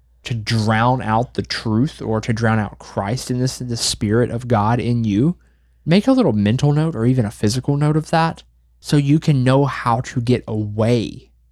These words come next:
from that to find Christ. Because when we get into that intimacy with Christ, or if you wanna say it a little less spiritually, when we get, uh, alone in,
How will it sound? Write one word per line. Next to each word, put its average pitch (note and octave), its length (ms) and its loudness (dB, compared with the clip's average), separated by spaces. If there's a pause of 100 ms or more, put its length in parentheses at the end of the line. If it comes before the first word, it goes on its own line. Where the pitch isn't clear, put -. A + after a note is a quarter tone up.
(100)
from G2+ 340 0
that G2 260 -6 (200)
to A#2 220 2
find A2+ 680 -2
Christ. - 420 -2
Because A#2+ 260 0
when C3 200 2
we B2+ 100 2
get B2+ 380 0 (500)
into D#3+ 440 2
that C3 260 0 (200)
intimacy C3+ 580 0
with B2+ 180 -4
Christ, - 560 -6
or G2+ 160 -2
if G#2 120 -8
you A2 80 -4
wanna G#2+ 140 -6
say A#2 160 -8
it G#2+ 40 -6
a G#2 40 -6
little G#2 220 -6
less A#2 220 2
spiritually, A2 480 -4
when A2 100 -4
we A2 100 -4
get, A#2 240 0 (560)
uh, A2+ 320 -4
alone C3 840 0 (280)
in, B2 420 -6